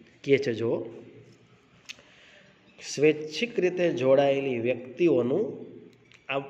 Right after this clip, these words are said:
મંડળ છે. આ મંડળ એટલે એક પ્રકારનું ગ્રુપ છે છોકરાઓ. આમાં જેટલા સભ્ય બન્યા છે, કેવી રીતે બન્યા છે? પોતાની મરજીથી, સ્વ ઈચ્છાથી.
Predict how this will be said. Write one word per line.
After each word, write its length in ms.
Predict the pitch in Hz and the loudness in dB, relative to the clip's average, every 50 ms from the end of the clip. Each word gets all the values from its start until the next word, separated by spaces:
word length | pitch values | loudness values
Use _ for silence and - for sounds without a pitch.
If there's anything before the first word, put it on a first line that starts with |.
| - - | -10 -8
મંડળ 440 | 135 123 131 131 135 131 127 120 - | -4 0 0 2 4 4 4 4 2
છે. 220 | 104 87 - - - - - - - - - _ _ _ _ - _ _ _ _ 147 | 0 -2 -6 -10 -12 -14 -16 -18 -20 -20 -20 _ _ _ _ -20 _ _ _ _ -6
આ 80 | 127 | -2
મંડળ 380 | 123 135 151 175 185 180 156 139 | 0 2 2 4 4 6 6 4
એટલે 240 | 135 - 135 143 143 | 4 2 0 -4 -6
એક 320 | - - - 147 - - | -6 -10 -14 -16 -6 -2
પ્રકારનું 540 | - 139 139 - 160 170 175 160 135 139 135 | -2 -2 0 0 0 2 2 0 0 2 6
ગ્રુપ 340 | 156 208 220 175 165 143 120 | 8 8 8 8 6 0 -4
છે 180 | - - 117 107 - | -4 -6 -8 -6 -6
છોકરાઓ. 380 | 120 113 120 113 113 120 117 117 - - - - - - - - - - - _ - | -6 -6 -6 -6 -8 -8 -10 -12 -16 -20 -20 -20 -20 -20 -20 -20 -20 -20 -20 _ -4
આમાં 260 | 135 139 147 151 147 | -2 0 2 2 2
જેટલા 280 | 143 156 151 165 170 160 | 2 2 2 2 2 0
સભ્ય 380 | - - 131 120 120 147 165 | 2 0 -2 0 2 2 2
બન્યા 300 | 170 180 196 208 190 160 | 2 2 2 4 2 2
છે, 120 | 131 143 139 | 2 0 2
કેવી 240 | 156 180 185 190 185 | 2 2 4 4 4
રીતે 200 | 185 180 180 165 | 4 4 2 2
બન્યા 280 | 160 160 156 160 156 | 4 2 2 2 0
છે? 120 | 156 - 160 | 0 -2 -2
પોતાની 440 | 147 143 143 147 - 160 165 147 | 0 0 0 0 0 0 0 0
મરજીથી, 680 | 123 120 117 123 127 131 135 147 131 113 - - - - | 0 2 2 2 2 2 2 2 0 0 0 -4 -8 -8
સ્વ 200 | - - 156 165 | -6 0 2 4
ઈચ્છાથી. 760 | 147 135 117 - - 131 117 113 - - - - - - - | 4 4 2 0 -6 -8 -8 -8 -8 -10 -10 -10 -12 -14 -16